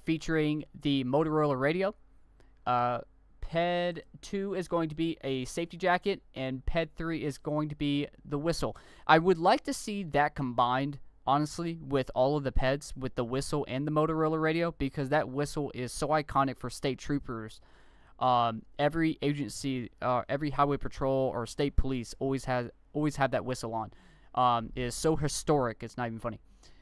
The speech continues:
Um, so I would definitely consider combining the both, honestly. So with that being said, we are gonna be running in the twenty nineteen Dodge Charger because, you know,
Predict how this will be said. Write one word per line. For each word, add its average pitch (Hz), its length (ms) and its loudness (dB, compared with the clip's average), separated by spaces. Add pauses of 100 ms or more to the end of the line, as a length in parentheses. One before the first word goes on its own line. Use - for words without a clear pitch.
(100)
Um, 120 220 -2
so 139 100 -2
I 139 40 2
would 165 100 -4
definitely - 240 -2
consider 190 320 0
combining 127 520 0
the 107 80 -4
both, 107 300 -6
honestly. 120 400 -8 (480)
So 175 140 6
with 165 120 4
that 202 140 10
being 208 160 0
said, 190 220 6
we 185 160 4
are 202 100 8
gonna 202 100 2
be 208 120 0
running 190 260 0
in 175 80 0
the 147 100 -2
twenty 170 260 0
nineteen 160 300 0
Dodge 143 280 4
Charger 147 280 0
because, 160 520 -4
you 180 60 -6
know, 185 240 -6